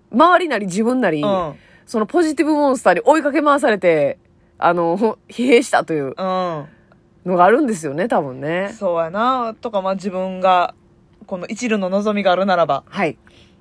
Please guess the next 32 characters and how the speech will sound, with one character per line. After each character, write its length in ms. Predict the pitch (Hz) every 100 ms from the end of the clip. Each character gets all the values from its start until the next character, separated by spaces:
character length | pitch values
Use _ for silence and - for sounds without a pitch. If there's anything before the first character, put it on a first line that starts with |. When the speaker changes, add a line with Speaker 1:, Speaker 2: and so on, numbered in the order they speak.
| _
Speaker 2:
ポ 120 | - 196
ジ 120 | 160
テ 80 | 165
ィ 20 |
ブ 100 | 160
に 100 | 156
捉 240 | 190 190
え 80 | 180
て、 180 | - 139
Speaker 1:
う 60 |
ん。 240 | 180 175 - _
Speaker 2:
今 180 | - 269
は 60 | 262
我 60 |
慢 320 | 214 220 208 175
す 140 | 180
る 60 | 175
べ 100 | -
き 80 |
な 80 | 160
の 80 | 139
か 140 | -
と 80 | -
か。 100 | -
Speaker 1:
う 20 |
ん 60 | 208
う 20 |
ん 40 | 170
う 40 |
ん 60 | 175
う 220 | 131 151 107
ん。 80 | 131